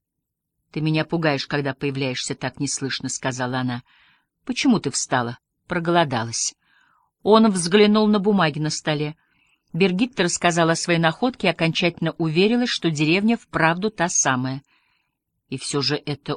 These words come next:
очень-очень далеко», — сказал Стаффан, когда она умолкла. «Тебя с этой деревней связывает тонюсенькая ниточка,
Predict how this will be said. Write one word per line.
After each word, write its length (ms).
очень-очень 1200
далеко», — 500
сказал 460
Стаффан, 680
когда 480
она 360
умолкла. 640
«Тебя 420
с 160
этой 260
деревней 520
связывает 720
тонюсенькая 840
ниточка, 600